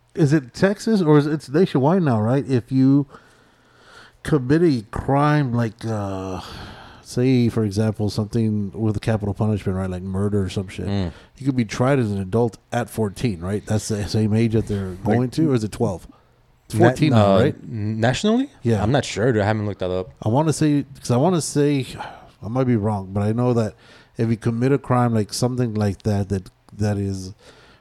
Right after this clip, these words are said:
Speaker 1: murder, manslaughter, some shit, when you could be tried as an adult, I think is fourteen also. Since you're saying, since you're harping on that number of fourteen,
Speaker 2: Mm-hmm, mm-hmm.
Speaker 1: that's why it came,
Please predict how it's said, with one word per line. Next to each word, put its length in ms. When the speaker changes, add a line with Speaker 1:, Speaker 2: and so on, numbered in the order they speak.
Speaker 1:
murder, 520
manslaughter, 520
some 140
shit, 160
when 140
you 80
could 120
be 100
tried 420
as 100
an 100
adult, 400
I 60
think 220
is 100
fourteen 480
also. 400
Since 260
you're 200
saying, 320
since 180
you're 160
harping 320
on 140
that 140
number 300
of 80
fourteen, 460
Speaker 2:
Mm-hmm, 340
mm-hmm. 200
Speaker 1:
that's 240
why 120
it 80
came, 140